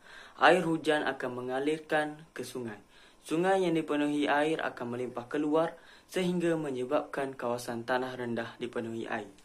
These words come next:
Seterusnya, uh, iaitu proses pembandaran yang tidak terancang. Proses pembandaran menyebabkan banyak kawasan, uh, yang dipermodenkan.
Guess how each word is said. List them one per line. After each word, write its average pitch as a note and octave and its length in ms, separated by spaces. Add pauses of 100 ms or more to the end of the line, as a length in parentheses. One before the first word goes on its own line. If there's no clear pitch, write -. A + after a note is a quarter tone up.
(420)
Seterusnya, F#3 640 (400)
uh, C#3 240
iaitu F#3 560 (240)
proses D#3+ 480
pembandaran C#3 720
yang C3 240
tidak - 400
terancang. A#2 400 (580)
Proses F#3+ 320
pembandaran F3+ 640
menyebabkan C#3 800
banyak C#3+ 360
kawasan, C#3 580 (720)
uh, C3 340
yang D#3 400
dipermodenkan. C3 880